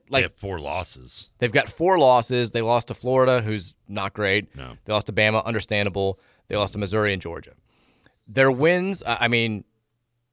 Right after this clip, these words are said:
Speaker 2: uconn, Kentucky, Texas A and M, who's, you know, maybe their best win, and they fired their head coach before <laughs> the last two games of the season.
Speaker 1: At the time, it was even better, though, 'cause that was, like, early in the season, wasn't it, when A and M was still ranked?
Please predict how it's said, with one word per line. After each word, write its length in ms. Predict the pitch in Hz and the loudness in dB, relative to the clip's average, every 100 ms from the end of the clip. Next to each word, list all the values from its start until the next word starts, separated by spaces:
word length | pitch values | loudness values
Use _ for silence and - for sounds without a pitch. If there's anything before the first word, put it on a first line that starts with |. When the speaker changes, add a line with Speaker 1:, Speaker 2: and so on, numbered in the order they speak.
| 90 | -12
Speaker 2:
uconn, 680 | 101 127 - 143 151 160 165 _ _ _ _ | -2 -2 2 2 2 0 -8 _ _ _ _
Kentucky, 640 | - 120 131 127 135 135 143 _ _ _ _ _ _ _ _ | -4 0 2 0 0 -4 -6 _ _ _ _ _ _ _ _
Texas 300 | - 127 120 | 0 0 2
A 40 | 135 | 2
and 100 | 127 | 4
M, 320 | 127 135 139 - _ _ _ | 4 2 -2 -12 _ _ _
who's, 320 | 107 92 - - - | -10 -10 -14 -20 -18
you 80 | 67 | -16
know, 180 | 71 - _ _ _ _ _ | -16 -20 _ _ _ _ _
maybe 240 | 107 107 110 | -8 -6 -2
their 100 | 107 | -2
best 280 | 117 117 120 | 0 -2 0
win, 180 | 123 | 0
and 140 | 104 98 | 0 -2
they 80 | 104 | -4
fired 300 | - 104 107 | 0 0 0
their 80 | 98 | -2
head 140 | 98 | -4
coach 220 | 110 107 | -2 -4
before 200 | 90 92 | -4 -6
<laughs> 80 | 104 | -4
the 60 | 127 | -2
last 180 | 110 - | -4 -4
two 100 | 127 | -4
games 240 | 120 107 | -4 -4
of 20 | |
the 80 | 90 | -6
season. 380 | - 120 98 95 | -8 -6 -6 -6
Speaker 1:
At 140 | - 90 | -8 -10
the 60 | 85 | -6
time, 300 | 98 98 82 | -4 -4 -4
it 100 | 71 | -12
was 140 | 71 | -16
even 160 | 71 65 | -16 -12
better, 240 | 76 73 | -10 -8
though, 160 | 71 69 | -10 -14
'cause 160 | - | -14
that 160 | 71 76 | -14 -14
was, 120 | 71 | -14
like, 120 | 78 73 | -16 -14
early 140 | 76 | -14
in 60 | 71 | -14
the 60 | |
season, 340 | 67 80 69 67 | -16 -16 -14 -14
wasn't 220 | 71 71 | -14 -14
it, 100 | 78 | -16
when 80 | 76 | -16
A 60 | 73 | -14
and 100 | 71 | -14
M 100 | 71 | -14
was 80 | 67 | -14
still 160 | 76 | -16
ranked? 380 | 64 71 73 - | -14 -14 -16 -20